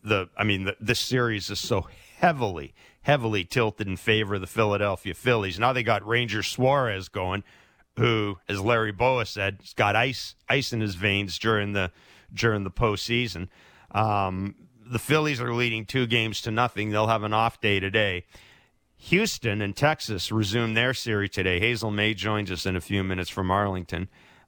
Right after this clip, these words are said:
Uh, Houston and Texas start their series up again today.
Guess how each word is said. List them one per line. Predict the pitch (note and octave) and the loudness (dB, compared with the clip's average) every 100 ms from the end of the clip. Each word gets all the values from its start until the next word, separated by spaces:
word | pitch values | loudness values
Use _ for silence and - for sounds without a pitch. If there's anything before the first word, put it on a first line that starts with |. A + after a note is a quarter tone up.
| - | -8
Uh, | G1+ | -8
Houston | - - D#3+ D3+ C#3+ | -8 0 2 2 0
and | B2+ A2+ | 0 2
Texas | B2+ B2+ A#2 - - _ - F2+ _ _ _ _ | 0 0 -4 -6 -10 _ -18 -18 _ _ _ _
start | - - - A2 - | -6 0 2 2 2
their | A2+ A2+ | 2 2
series | - G#2 G2+ F2 | 0 0 0 0
up | G2+ F2+ | -2 0
again | F#2+ F#2+ F2 | 0 0 0
today. | G2 F2 E2+ | -2 0 -2